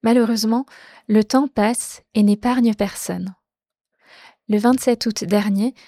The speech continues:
la disparition d'une des artistes contemporaines japonaises les plus connues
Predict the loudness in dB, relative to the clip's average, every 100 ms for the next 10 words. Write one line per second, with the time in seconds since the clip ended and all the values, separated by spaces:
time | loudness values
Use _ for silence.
0 | _ 0 2 0 -2 -2 -4 -6 -4 -2
1 | 0 0 0 -2 -2 -6 -8 -12 -8 -8
2 | -8 -6 -6 -4 -2 0 0 0 -2 0
3 | 0 0 -2 -6 -14 -8 -2 0 0